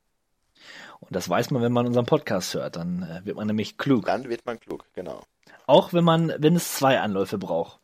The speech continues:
Speaker 1: ja? Also spätestens im zweiten darauffolgenden Podcast habt ihr dann die Gewissheit.
Speaker 2: Richtig.
Speaker 1: Also alles, was wir hier behaupten, wird beim nächsten Mal bestätigt sich oder eben nicht.
Speaker 2: Das ist ja das Spannende daran, ne?
Speaker 1: Das ist wirklich, das ist wie ein Überraschungsei. <laughs> Mal zwei.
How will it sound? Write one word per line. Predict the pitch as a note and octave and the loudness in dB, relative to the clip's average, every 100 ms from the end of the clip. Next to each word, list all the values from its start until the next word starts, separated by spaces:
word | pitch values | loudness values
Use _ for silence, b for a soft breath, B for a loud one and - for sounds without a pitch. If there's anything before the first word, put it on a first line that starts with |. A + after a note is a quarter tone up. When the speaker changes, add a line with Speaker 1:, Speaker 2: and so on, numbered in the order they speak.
| _ - | _ -6
Speaker 1:
ja? | A2 F3+ - _ _ _ _ _ _ _ _ _ _ _ - | -4 -4 -8 _ _ _ _ _ _ _ _ _ _ _ -10
Also | A2 | -4
spätestens | - F3 G3+ D3+ | 4 4 4 0
im | C#3+ | -4
zweiten | - C3+ F#3+ G#3 F#3 | 2 6 6 6 4
darauffolgenden | B2+ D#3 - F#3 E3 | 6 6 4 2 2
Podcast | E3 D#3+ D#3 C#3+ - | 0 0 2 2 2
habt | C#3 - | -2 0
ihr | C3 | 0
dann | B2+ | 0
die | C3 | 0
Gewissheit. | B2 A#2 F#2+ F#2 F2+ - - | -2 -2 0 -2 -6 -12 -10
Speaker 2:
Richtig. | G#2 G2 - | -6 -4 -2
Speaker 1:
Also | D3+ C3 | 2 6
alles, | D#3 | 6
was | D3 C#3 | 6 4
wir | C#3+ | 4
hier | D#3 | 4
behaupten, | F3 B3+ E3 - E3 D#3+ B B | 6 6 4 2 -4 -4 B B
wird | C#3+ | 4
beim | C#3 C3+ | 4 6
nächsten | D3 - C#3+ | 2 2 4
Mal | B2 B2+ | 4 4
bestätigt | C3+ - D#3+ A3 - | 0 2 2 2 2
sich | F3+ F3+ | 0 2
oder | C#3+ C3+ | 4 4
eben | B2+ C3+ | 4 2
nicht. | G2 - - _ B B B B B B B - | -2 -4 -18 _ B B B B B B B -8
Speaker 2:
Das | - | 2
ist | |
ja | B2 | 2
das | - | 4
Spannende | G#3+ A#3+ A2+ | 2 2 2
daran, | F#2 E2 E2 | 2 2 -2
ne? | G#2 G3+ _ _ _ _ - | -4 -6 _ _ _ _ -6
Speaker 1:
Das | - F3 | -2 -2
ist | A3 F3+ | -2 -2
wirklich, | G3+ F#3+ C#3+ | -2 0 0
das | C#3 | -2
ist | - - | -8 -6
wie | F#3 | -2
ein | |
Überraschungsei. | A3 G3+ G3+ A#2+ G#2+ F2+ - _ | 0 -2 -2 -2 -2 -4 -6 _
<laughs> | _ _ _ _ _ _ _ _ _ - | _ _ _ _ _ _ _ _ _ -12
Mal | G#2+ A#2 | -4 -4
zwei. | A#2 - A#2 F2+ | -4 -6 -6 -6